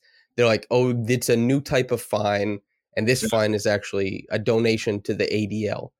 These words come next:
Speaker 1: And it's like, "Is this in the rule book?" And I'm not saying yes or no for anybody who wants to get mad at me about a very <laughs> sensitive topic. I'm, I'm
Speaker 2: <laughs>
Speaker 1: just, I'm just saying it created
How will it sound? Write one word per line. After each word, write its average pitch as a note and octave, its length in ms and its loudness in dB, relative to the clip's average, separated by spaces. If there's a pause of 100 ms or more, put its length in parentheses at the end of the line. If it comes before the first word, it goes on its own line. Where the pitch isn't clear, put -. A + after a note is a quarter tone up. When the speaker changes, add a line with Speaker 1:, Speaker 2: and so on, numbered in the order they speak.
(260)
Speaker 1:
And G#2+ 140 0
it's G#2 140 -6
like, F#2 180 -2 (840)
"Is G#2 140 -2
this B2+ 220 0
in D#3 160 0
the E3 80 0
rule F#3 200 2
book?" A3 340 -4 (240)
And B2 160 4
I'm C3 220 4
not C3 160 4
saying A#2 260 2
yes A2+ 240 2
or G#2 60 0
no G#2+ 320 0
for - 180 -4
anybody G#2 360 0
who G#2 80 0
wants G#2+ 180 -2
to - 60 -10
get F2+ 120 -2
mad G#2 240 -4
at - 80 -4
me G2 120 -2
about G#2+ 220 -4
a A2 40 -2
very A#2 240 2
<laughs> - 0 -
sensitive A2+ 560 -2
topic. A2+ 440 -6 (320)
I'm, A#2 220 2
I'm B2+ 200 4
Speaker 2:
<laughs> - 20 6
Speaker 1:
just, - 360 2
I'm A#2+ 200 2
just B2+ 180 -2
saying G#2+ 360 2
it G#2+ 200 -2
created A2 560 -2